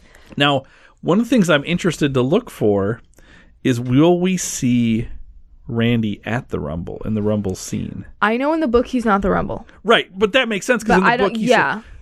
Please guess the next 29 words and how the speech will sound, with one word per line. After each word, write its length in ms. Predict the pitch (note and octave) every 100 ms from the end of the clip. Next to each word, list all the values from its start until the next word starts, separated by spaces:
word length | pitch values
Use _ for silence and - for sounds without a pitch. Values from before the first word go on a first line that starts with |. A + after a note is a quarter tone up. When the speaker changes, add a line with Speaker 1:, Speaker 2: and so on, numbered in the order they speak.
| -
Speaker 1:
like, 200 | C#3+ C#3
Speaker 2:
I 60 | A#3
don't 100 | D#4
Speaker 1:
I 40 |
Speaker 2:
think 180 | - F4
he 160 | - E4
is 120 | C4
in 80 | B3+
the 80 | G#3
movie. 280 | A3 A3+ F#3 - -
'Cause 160 | - B3
again, 420 | B3 C#4+ D#4+ F#3+ - - - - -
what 360 | G#3+ A3+ C#4 - -
in 340 | C4 B3+ G3 - -
this 180 | B3+
scene 400 | - - C#4+ C4
in 120 | G3 G3+
the 80 |
movie, 440 | G3+ G#3+ A#3+ G3+ E3+ - -
every 340 | A3 D4 E4+
point 300 | - B3+ B3+
where 100 | A#3
there's 160 | G#3 G#3
something 320 | A3+ G#3+ A3+
cut 100 | A3+
out 100 | G3+
of 60 | G3+
the 60 | G3+
conversation, 840 | G3 G3 F#3+ F3+ F#3 A#3 A#3